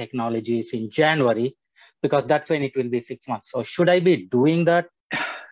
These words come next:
Speaker 2: No. <laughs> No.
Speaker 1: I have been
Speaker 2: Uh,
Speaker 1: listening to your videos and I was
Speaker 2: yeah.
Speaker 1: trying to push back to them.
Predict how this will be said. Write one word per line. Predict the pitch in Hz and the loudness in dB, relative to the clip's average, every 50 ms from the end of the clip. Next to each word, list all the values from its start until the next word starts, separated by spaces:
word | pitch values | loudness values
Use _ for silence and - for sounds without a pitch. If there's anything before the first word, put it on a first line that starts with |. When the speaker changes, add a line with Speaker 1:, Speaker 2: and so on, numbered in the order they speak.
| - 156 | -2 2
Speaker 2:
No. | 151 156 120 - - - - _ - | 2 2 2 0 -4 -14 -16 _ -4
<laughs> | 202 - - - - - - - - - - - - - _ - 185 - - _ _ _ - - - - 208 240 196 147 | -4 -4 -4 -6 -12 -8 -4 -4 -4 -4 -4 -10 -20 -10 _ -4 -4 -4 -6 _ _ _ -20 -18 -10 -8 -6 -2 0 2
No. | - - - - _ _ | 2 0 0 -6 _ _
Speaker 1:
I | - 139 | -4 0
have | 170 190 190 180 | 2 2 4 4
been | 185 180 180 | 4 4 6
Speaker 2:
Uh, | 180 165 156 160 160 160 160 | 6 8 8 8 8 8 6
Speaker 1:
listening | 156 156 147 165 160 151 - | 6 4 2 0 -4 -2 0
to | 151 | 0
your | 143 143 143 135 127 131 135 123 - - | 2 2 2 2 0 -2 -6 -14 -14 -14
videos | 131 117 120 135 123 117 123 123 127 123 | -10 -4 -2 -2 0 0 2 0 0 0
and | 139 127 123 120 | -2 -4 -2 -2
I | 120 120 | -2 -2
was | 117 127 156 | -2 -2 0
Speaker 2:
yeah. | 156 151 143 | 0 2 2
Speaker 1:
trying | 131 127 147 - | 2 2 0 -2
to | 143 | -4
push | - - 160 143 - _ _ | -4 -4 -4 -6 -6 _ _
back | - 147 139 - - - | -2 -2 -2 -2 -4 -4
to | 143 120 | -4 -2
them. | 110 117 110 110 131 139 | 0 0 -2 -2 -4 -8